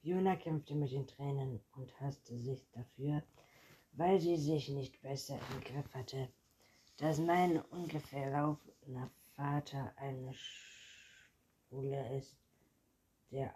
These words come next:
alle die Jahre kein fünf Kilometer von mir entfernt gelebt hat und mich trotzdem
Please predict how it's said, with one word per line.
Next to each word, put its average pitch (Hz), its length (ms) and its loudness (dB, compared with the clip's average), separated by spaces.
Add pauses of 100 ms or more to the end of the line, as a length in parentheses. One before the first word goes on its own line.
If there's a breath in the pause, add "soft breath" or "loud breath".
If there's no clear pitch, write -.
alle 147 320 4 (160)
die 135 140 -4
Jahre 139 500 0
kein 131 440 -8 (200)
fünf 135 260 -2 (240)
Kilometer 127 760 -8 (180)
von 120 320 -6
mir 131 300 -4 (600 soft breath)
entfernt 143 720 -2
gelebt 131 500 -6
hat 131 160 -6 (180)
und 127 260 -12
mich 127 240 -12 (120)
trotzdem 120 560 -8